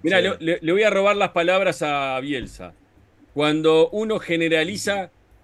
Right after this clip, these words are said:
Speaker 1: eh, están tomadas en cuenta o contempladas las excepciones.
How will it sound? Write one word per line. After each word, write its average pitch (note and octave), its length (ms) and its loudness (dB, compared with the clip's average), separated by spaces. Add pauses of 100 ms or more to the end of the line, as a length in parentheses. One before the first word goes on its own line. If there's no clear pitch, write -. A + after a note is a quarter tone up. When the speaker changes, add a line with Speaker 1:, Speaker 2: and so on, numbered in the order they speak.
(280)
Speaker 1:
eh, B2 420 -8
están C#3+ 440 0
tomadas E3 380 0
en D3 120 -2
cuenta E3+ 240 -2
o D3 40 -6
contempladas C#3+ 920 0 (160)
las B2+ 220 -6
excepciones. A2 680 -6